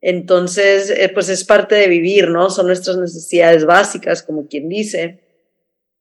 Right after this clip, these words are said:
Estar en movimiento, alimentarnos, descansar, tomar agua, socializar,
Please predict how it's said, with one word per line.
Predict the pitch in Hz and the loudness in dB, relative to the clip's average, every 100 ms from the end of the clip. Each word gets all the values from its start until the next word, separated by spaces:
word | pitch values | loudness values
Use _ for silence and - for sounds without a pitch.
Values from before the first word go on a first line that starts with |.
| _ _ | _ _
Estar | - 175 185 | -12 -2 2
en | 180 | 2
movimiento, | 180 170 156 170 190 185 185 185 175 | 2 0 0 2 2 2 2 6 6
alimentarnos, | 165 160 156 147 160 175 170 165 165 165 160 | 4 0 -4 -4 0 4 4 2 -2 -2 -4
descansar, | 156 151 156 147 - 185 175 165 165 - _ - | -8 -8 -8 -6 0 2 2 0 -4 -8 _ -8
tomar | 165 165 165 | -4 -2 0
agua, | 175 175 160 170 165 165 165 _ _ _ | 2 2 2 2 0 -4 -10 _ _ _
socializar, | - 190 - 185 160 151 196 180 175 170 170 170 | -8 -6 0 0 0 -2 0 2 2 2 -2 -8